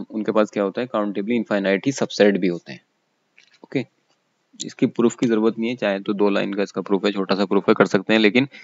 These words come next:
उसकी कोई ज़रूरत नहीं है। एक और अगर हम बात करें कि जैसे, अ, हमें ये पता है कि वन वन on to mapping exist करने के लिए क्या condition है according to cardinality। So, अ, अगर हम एक mapping define करें F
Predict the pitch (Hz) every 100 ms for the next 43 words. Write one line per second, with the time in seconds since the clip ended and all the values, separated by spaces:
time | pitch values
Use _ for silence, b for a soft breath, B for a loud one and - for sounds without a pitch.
0 | B B B - 147 135 131 113 98 -
1 | 95 92 _ _ _ _ _ _ _ _
2 | _ b b - 117 - 131 127 - 113
3 | 117 117 113 110 - 110 113 113 107 104
4 | - 110 110 _ _ - 101 101 101 113
5 | 113 120 120 113 113 113 113 107 107 110
6 | 107 104 110 101 107 107 101 - 107 98
7 | 98 107 104 101 98 95 92 95 98 B
8 | B B B _ - 95 104 104 104 113
9 | 113 98 95 92 98 B B B - -
10 | 127 131 - 113 110 110 110 123 127 131
11 | 123 113 123 120 120 117 107 113 - 104